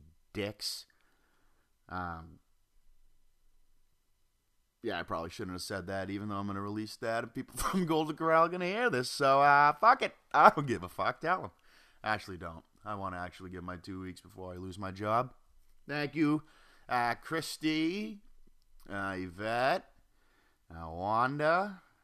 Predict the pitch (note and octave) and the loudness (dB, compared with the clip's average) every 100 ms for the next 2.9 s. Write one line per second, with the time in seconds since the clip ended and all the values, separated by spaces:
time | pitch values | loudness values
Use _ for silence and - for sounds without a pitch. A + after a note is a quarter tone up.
0 | _ - F2+ F2+ F2 - A2+ C3+ - E3+ | _ -18 -12 -12 -12 -6 -4 -4 -6 -2
1 | E3+ F3 B2+ A2+ G#2 G#2 G#2 A#2 A#2+ B2 | 0 0 0 0 0 2 2 0 -4 -4
2 | B2+ B2+ B2+ - C#3 C#3 - D#3+ F3 | -2 -2 -6 -6 -6 -6 -4 0 0